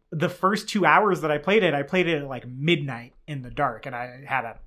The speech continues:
awesome time with it. And, <laughs> uh, so ever, I've tried to, like, play it later at night in the, in the, in a dark room. But Jaws,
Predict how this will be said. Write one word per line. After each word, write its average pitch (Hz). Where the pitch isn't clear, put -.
awesome 139
time 127
with 113
it. 104
And, 139
<laughs> -
uh, 127
so 147
ever, 196
I've 190
tried 202
to, 214
like, 175
play 190
it 180
later 190
at 170
night 156
in 160
the, 147
in 160
the, 156
in 160
a 151
dark 143
room. 180
But 180
Jaws, 285